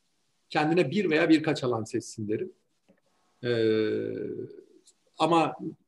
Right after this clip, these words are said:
e, gençlerde şöyle bir şey de oluyor tabii. Hani denemeden de bilemem ki gibi bir fa-, fa-, farklı bir kaygı oluyor. Güzel. O zaman da geniş kadrosu olan, hani büyük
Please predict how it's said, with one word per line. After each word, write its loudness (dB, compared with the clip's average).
e, 2
gençlerde 2
şöyle 4
bir -4
şey 4
de 4
oluyor 2
tabii. 0
Hani -6
denemeden 2
de 2
bilemem 0
ki -4
gibi -6
bir 0
fa-, -4
fa-, -6
farklı -4
bir -2
kaygı 0
oluyor. 0
Güzel. 0
O 4
zaman 4
da -2
geniş 4
kadrosu 2
olan, -2
hani -8
büyük -2